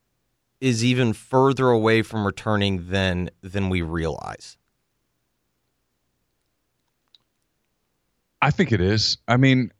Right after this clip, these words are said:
Speaker 2: that's why I, I, I've said this on numerous occasions. <sighs> I've said this on numerous occasions. I,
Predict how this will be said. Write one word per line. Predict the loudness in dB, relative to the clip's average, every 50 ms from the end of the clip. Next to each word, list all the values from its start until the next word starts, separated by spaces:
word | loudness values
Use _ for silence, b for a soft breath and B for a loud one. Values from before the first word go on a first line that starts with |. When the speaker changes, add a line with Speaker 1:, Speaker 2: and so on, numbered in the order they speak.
| _ _ _ _ _ _ _ _ _ _ _ _ _ _ _ _ _ _ _ _ _ _ _ _ _ _ _ _ _ _ _ _ -2
Speaker 2:
that's | -2 0 2
why | 4 4 4 4 4 2 0 -4
I, | -10 -14 -14 -18 -12 -4 -4 -2
I, | 0 2
I've | 0 2 2
said | 4 2 2 4 4
this | 2 2 2 -2 -6 _ _ _ -2 0
on | 2 4 6
numerous | 4 4 4 4 2 2 0 0
occasions. | 0 2 2 2 2 2 0 -2 -2 -2 -4 -6 _ _ _ _ _ _ _ _ _ _ _ _ _ _ _ _ _ _ _ _ _ _ _ _ _ _ _ _ _ _ _ _ _ _ _ _ _ _ _ _ _ _ _ _ _ _ _ _ _ _ _ _ _ _ _ _ _ _ _ _ _ _ _ _ _ _ _ _ _ _ _ _ _ _ _ _ _ _ _ _ _ _ _ _ _ _ _ _ _ _ _ -20 _ _ _ _ _ -6
<sighs> |
I've | -6 -6 -4 -6 -10 -12 -16 _ _ _ _ _ _ _ _ _ _ _ _ _ _ _ _ _ _ _ -4 -2 0
said | 0 0 2
this | 2 2
on | 2 2
numerous | 2 2 2 0 0 -2
occasions. | -2 0 0 0 0 -2 -2 -2
I, | -2 -2